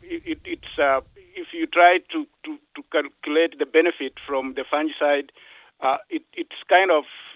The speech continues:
uh, not very clear. Uh, but with the flag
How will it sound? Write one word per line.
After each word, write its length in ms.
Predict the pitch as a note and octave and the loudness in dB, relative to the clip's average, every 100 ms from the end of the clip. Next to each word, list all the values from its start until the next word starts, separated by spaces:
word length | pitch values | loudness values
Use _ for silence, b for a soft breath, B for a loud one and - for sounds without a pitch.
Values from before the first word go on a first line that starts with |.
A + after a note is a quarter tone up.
| - | -4
uh, 240 | D#3 D3 C#3+ | 2 4 2
not 220 | D3 E3 E3 D3 | 2 0 0 -2
very 180 | D3+ D3 - | 0 -2 -6
clear. 380 | C#3+ C#3+ A#2+ G2+ _ b b b b - | -4 -2 -2 -4 _ b b b b 0
Uh, 280 | D3 C#3+ C#3 - | 4 4 2 0
but 160 | D#3+ D#3 | 0 2
with 120 | D#3+ | 0
the 80 | B2 | -2
flag 240 | D#3+ E3 | 4 4